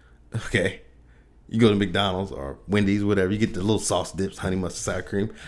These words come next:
I got a whole drawer of the stuff. <laughs> Okay. Guess what I'm giving out for Halloween? Sauce packets.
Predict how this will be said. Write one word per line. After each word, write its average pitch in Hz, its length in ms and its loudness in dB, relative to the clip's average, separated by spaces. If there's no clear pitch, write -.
I 156 80 8
got 160 160 8
a 113 40 4
whole 127 200 6
drawer 113 400 8
of 82 80 0
the 76 60 -8
stuff. - 400 -8
<laughs> - 40 -20
Okay. 131 560 4
Guess 135 180 6
what 117 120 8
I'm 139 140 6
giving 98 200 4
out 69 140 -8
for - 60 -10
Halloween? 78 420 -8
Sauce - 420 4
packets. - 600 6